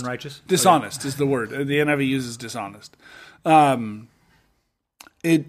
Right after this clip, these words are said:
Speaker 2: it doesn't totally explain everything away. Um, it's an easy way to wade through it and go, "Okay, well, that, that would explain how he managed to write those things off," and he wrote them off, and so that way people will like him, and once he's fired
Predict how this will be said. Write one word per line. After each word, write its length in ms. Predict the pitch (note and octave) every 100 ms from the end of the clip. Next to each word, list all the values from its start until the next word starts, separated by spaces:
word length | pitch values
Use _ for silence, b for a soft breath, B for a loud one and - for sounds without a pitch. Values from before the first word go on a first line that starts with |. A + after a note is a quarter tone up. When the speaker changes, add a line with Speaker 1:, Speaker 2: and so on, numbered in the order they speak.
| -
Speaker 2:
it 140 | E3+ D3
doesn't 400 | F#3+ F#3 G3 D#3
totally 340 | E3+ E3+ E3
explain 520 | C#3+ - - D#3 D3
everything 440 | C3+ B2+ A#2+ B2 A#2
away. 440 | G#2+ F#2 - - _ b b b b -
Um, 720 | D3+ C#3+ C3 A2+ G#2+ G2 A2 _ _ _ _ _
it's 200 | E3+ C#3+
an 120 | D#3+ D#3+
easy 280 | G3 F3+
way 240 | F3+ E3+ D#3+
to 140 | D3+
wade 500 | C3+ C3+ D3 D3 C#3
through 360 | - D3 D3 C#3+
it 60 |
and 120 | C#3 C3
go, 500 | A#2+ A#2 A2 A2 -
"Okay, 600 | B2 C3+ D#3+ C3+ B2 C#3 C#3
well, 260 | - C3+ C3+
that, 340 | C3+ C3+ - b b b b _
that 180 | E3 E3
would 80 | D#3+
explain 340 | D3 E3 D3+
how 120 | C#3 D3
he 60 |
managed 260 | C#3 C3 B2
to 60 |
write 180 | B2 B2
those 160 | A#2 -
things 240 | C3 A2+
off," 220 | B2 B2+ B2
and 60 |
he 60 | B2
wrote 220 | C3 B2+
them 140 | C#3
off, 240 | C3 A#2 A#2+
and 100 | A#2+
so 320 | - C3 A#2+ B B -
that 160 | D#3+
way 120 | D3+ C#3
people 280 | D3+ C#3+
will 160 | C3+ B2+
like 300 | C#3 C#3 C#3
him, 240 | B2+ A2
and 120 | A#2 A#2
once 220 | C3 -
he's 240 | A2+ -
fired 680 | - E3+ D#3+ C3 G#2 G2+